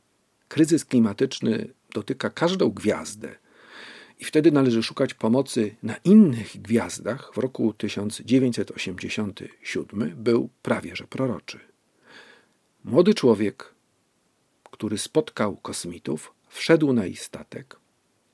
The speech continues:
i, no, przeżywa wiele przygód, żeby zaimponować swojej Beacie. Czyta książkę rewelacyjnie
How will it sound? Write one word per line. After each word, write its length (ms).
i, 280
no, 120
przeżywa 360
wiele 200
przygód, 720
żeby 260
zaimponować 640
swojej 360
Beacie. 560
Czyta 240
książkę 600
rewelacyjnie 800